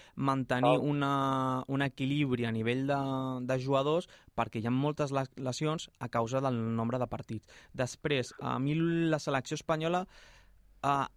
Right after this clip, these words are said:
Speaker 1: m'agrada més, per exemple, que la de Luis Enrique. És a dir, per exemple, Luis Enrique adormia molt la pilota, se'n feien els partits molt i molt llargs. Amb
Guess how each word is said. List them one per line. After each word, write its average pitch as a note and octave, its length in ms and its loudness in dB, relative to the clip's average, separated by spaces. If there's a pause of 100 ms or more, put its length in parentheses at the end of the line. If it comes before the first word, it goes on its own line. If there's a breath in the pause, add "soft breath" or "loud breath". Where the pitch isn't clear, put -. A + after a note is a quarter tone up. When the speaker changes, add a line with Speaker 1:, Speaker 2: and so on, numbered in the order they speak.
(140)
Speaker 1:
m'agrada D3+ 500 2
més, F3+ 380 -2
per C#3 180 0
exemple, D#3 380 -2
que E3+ 60 -2
la D3 120 2
de C3 80 2
Luis B2 180 0
Enrique. A#2 320 -2
És A2+ 80 -2
a A#2 60 0
dir, A2+ 160 0
per A#2 140 0
exemple, B2 540 0
Luis A#2+ 160 0
Enrique B2+ 360 0
adormia C#3+ 580 2
molt C3+ 280 2
la A2+ 120 2
pilota, C#3+ 460 2 (360)
se'n A#2+ 260 -6
feien C3 580 0
els A#2 120 -6
partits B2 360 -4
molt C3 340 2
i B2 40 0
molt A#2 220 2
llargs. C3+ 320 0 (640 loud breath)
Amb C#3 240 2